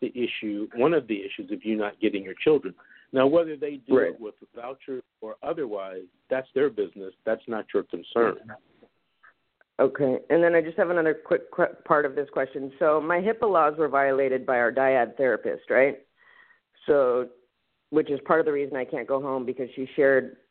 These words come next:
Speaker 2: uh, confidential information with the son of my boyfriend who has nothing to do with this case at all, right? So in turn, he took that information and used it against me with the grandma. So can I use that?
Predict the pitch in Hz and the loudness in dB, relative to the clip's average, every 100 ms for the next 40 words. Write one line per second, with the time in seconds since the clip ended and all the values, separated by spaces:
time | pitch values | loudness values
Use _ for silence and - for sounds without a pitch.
0 | _ - 117 104 - 135 135 135 131 127 | _ 0 2 4 2 2 2 0 0 -2
1 | 131 135 127 127 127 120 120 123 - 131 | -2 0 -2 -2 -2 -2 -2 -4 2 2
2 | 131 117 120 110 117 123 127 127 117 113 | 2 0 0 2 4 4 0 0 0 0
3 | 135 143 156 127 120 123 123 113 117 98 | 2 2 2 0 0 2 2 2 0 -2
4 | - - 139 113 - 104 101 104 - - | -4 -2 0 0 2 2 4 2 -8 -2
5 | 117 127 - - - - - _ _ _ | 0 0 -2 -12 -14 -18 -20 _ _ _
6 | - 139 131 127 - 160 160 165 147 139 | 0 0 2 -2 -2 -2 -2 -4 -2 -4
7 | 160 - 139 135 147 139 131 139 127 123 | -6 -4 -4 -4 -4 -4 -4 -6 -6 -6
8 | 123 123 120 131 127 - 131 120 120 107 | -6 -8 -8 -6 -6 -4 -2 0 0 0
9 | 143 160 131 92 117 - 123 120 - 139 | 4 4 4 0 -4 0 4 4 2 2
10 | 147 175 151 156 160 139 135 147 151 | 4 4 4 2 0 0 2 2 0